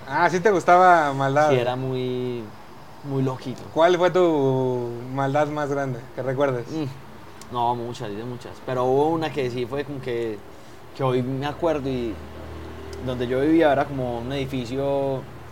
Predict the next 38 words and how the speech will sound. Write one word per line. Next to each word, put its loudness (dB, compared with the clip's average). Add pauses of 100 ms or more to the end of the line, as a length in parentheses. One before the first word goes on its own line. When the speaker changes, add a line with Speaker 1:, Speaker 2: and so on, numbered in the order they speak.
(500)
Speaker 2:
y, -8
y -8 (540)
como -14
que -8 (220)
eran -6 (160)
dos 2
apartamentos -6 (360)
por -8
edificio. -8
Speaker 1:
Ok. -2
Speaker 2:
Era 2 (120)
una, -4
como -8
un -6
conjunto -2
residencial. -4 (1800)
Y 0
entre 2 (180)
apartamento 2
a 8
apartamento 2
como -4
que 2
lo 2
dividían 6
las 4
escaleras 2 (220)
pa' 6
Speaker 1:
Ajá, 10
Speaker 2:
bajar. 8
Speaker 1:
pa' 10
bajar. 10 (1000)
Speaker 2:
Y 6
eso 4
tenía 2
una 6
ventana. 2 (500)
Speaker 1:
Ok. -2